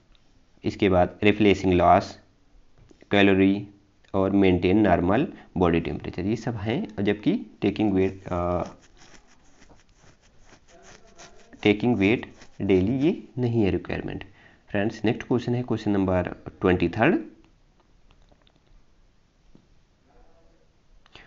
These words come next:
ट्वेंटी थर्ड नंबर क्वेश्चन है फ्रेंड्स, "ए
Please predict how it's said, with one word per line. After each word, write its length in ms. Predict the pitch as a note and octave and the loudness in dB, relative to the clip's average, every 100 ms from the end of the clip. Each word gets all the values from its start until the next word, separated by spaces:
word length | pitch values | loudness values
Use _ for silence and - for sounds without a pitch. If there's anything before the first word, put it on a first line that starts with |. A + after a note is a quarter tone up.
| _ - | _ -2
ट्वेंटी 220 | A#2 C#3 | 0 0
थर्ड 280 | C#3 C3 C#3 | 0 2 4
नंबर 240 | C3 A#2+ | 4 4
क्वेश्चन 280 | A2 G#2 G#2 | 2 0 0
है 60 | G2 | 0
फ्रेंड्स, 440 | F#2+ G2 C#3+ - - - _ _ - | 2 4 2 -2 -18 -20 _ _ -4
"ए 320 | G2+ G#2 | -2 -2